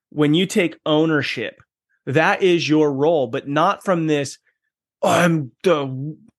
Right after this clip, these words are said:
patriarch of this family. This is what we're doing. Everybody will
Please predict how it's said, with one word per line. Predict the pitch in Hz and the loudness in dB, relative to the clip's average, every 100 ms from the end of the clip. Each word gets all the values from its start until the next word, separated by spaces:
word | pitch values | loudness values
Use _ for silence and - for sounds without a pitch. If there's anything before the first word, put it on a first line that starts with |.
| _ | _
patriarch | 202 180 - 185 175 175 | -2 -2 0 0 0 -2
of | 165 | -2
this | 170 - | -4 -4
family. | - 170 165 170 165 | -2 0 2 2 0
This | 156 185 175 | 0 0 0
is | 165 | -2
what | 170 | 0
we're | 160 | 0
doing. | 151 147 160 156 156 | 0 2 2 0 -2
Everybody | 180 185 185 156 165 160 147 | -2 0 0 0 0 0 -2
will | 147 151 156 156 143 | -2 0 2 0 -4